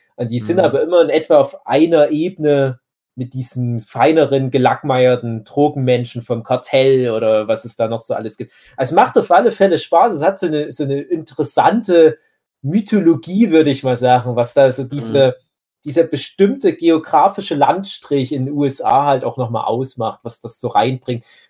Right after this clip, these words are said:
Speaker 1: Wo du halt bei Breaking Bad so dieses typische New Mexico-Atmosphäre hast, so Grenze zu Mexiko,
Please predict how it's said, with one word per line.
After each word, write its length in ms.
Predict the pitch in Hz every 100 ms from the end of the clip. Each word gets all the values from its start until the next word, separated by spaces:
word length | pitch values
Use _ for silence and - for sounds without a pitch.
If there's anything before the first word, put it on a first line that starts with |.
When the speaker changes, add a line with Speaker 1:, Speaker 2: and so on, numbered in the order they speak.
| -
Speaker 1:
Wo 80 |
du 120 | 135 135
halt 180 | 147
bei 100 | 143
Breaking 420 | 127 147 156 143 131
Bad 280 | 156 180
so 100 | -
dieses 400 | 135 135 127 123
typische 480 | _ 196 196 196 170
New 240 | 151 143 135
Mexico-Atmosphäre 1800 | 151 190 - 202 190 185 180 180 185 170 - 180 165 - 180 170 170 156
hast, 340 | 160 - -
so 260 | 135 131 120
Grenze 760 | - 139 160 - 151 143 - _
zu 160 | - 131
Mexiko, 680 | - - 202 196 180 180